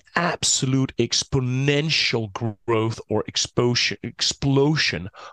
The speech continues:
of violence on these beings. Like, I'm from Denmark, a fairly small country with around six, uh, six million people.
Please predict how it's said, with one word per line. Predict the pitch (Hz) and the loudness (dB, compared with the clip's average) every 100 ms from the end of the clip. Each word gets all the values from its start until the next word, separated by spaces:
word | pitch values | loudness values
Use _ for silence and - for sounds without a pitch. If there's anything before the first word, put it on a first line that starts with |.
| - _ - | -20 _ 0
of | 165 147 | 2 2
violence | 123 120 113 110 104 98 98 - - - _ _ | 2 2 2 2 2 0 0 -2 -2 -4 _ _
on | 123 156 | 0 2
these | 110 98 - - - - 120 110 | 2 2 0 0 -2 -4 -8 -4
beings. | 101 160 107 101 | 0 2 0 0
Like, | 117 113 110 - - - - | 0 0 -2 -8 -14 -6 -2
I'm | 139 | 0
from | 131 131 107 | 2 0 0
Denmark, | 90 110 131 156 - | -2 0 0 0 -2
a | - | -8
fairly | - 123 120 120 113 | 0 2 2 0 -2
small | - 113 120 | -4 -2 0
country | - 123 - 170 | 0 -4 -2 0
with | 165 | 0
around | 104 107 107 - - _ - - | 0 -2 -2 -6 -16 _ -20 -6
six, | - 139 - - - | -2 0 0 -2 -2
uh, | 113 107 104 104 | 0 0 0 0
six | 135 - | -2 -2
million | 123 127 131 131 139 - - | 0 2 0 -2 -6 -12 -4
people. | 120 135 180 | 0 0 -2